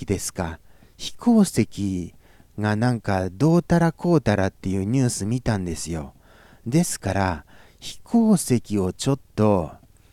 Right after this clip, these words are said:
あの、調べてみようかなって思います。飛行石がもし間に合うようでしたら、これはちょっ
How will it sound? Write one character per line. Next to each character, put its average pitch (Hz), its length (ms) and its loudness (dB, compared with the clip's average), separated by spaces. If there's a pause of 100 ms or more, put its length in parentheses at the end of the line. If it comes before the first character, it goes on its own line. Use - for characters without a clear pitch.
(220)
あ 104 140 -2
の、 101 120 -2
調 160 320 2
べ 160 120 4
て 104 160 0
み 104 140 0
よ 107 120 2
う 98 40 0
か 92 140 -4
な 107 140 0
っ - 40 0
て - 140 -6
思 95 220 -2
い 95 80 -2
ま 92 180 -4
す。 - 280 -12 (480)
飛 - 180 -12
行 180 280 0
石 131 360 -2
が 120 140 0
も 131 180 0
し - 180 -4
間 113 200 0
に 135 200 0
合 143 100 2
う 135 60 2
よ 123 180 2
う 113 40 2
で 107 120 0
し - 100 -8
た 110 160 -2
ら、 110 360 2 (480)
こ - 200 -2
れ 139 120 2
は 147 180 4
ち - 140 -4
ょ 156 40 6
っ 147 60 0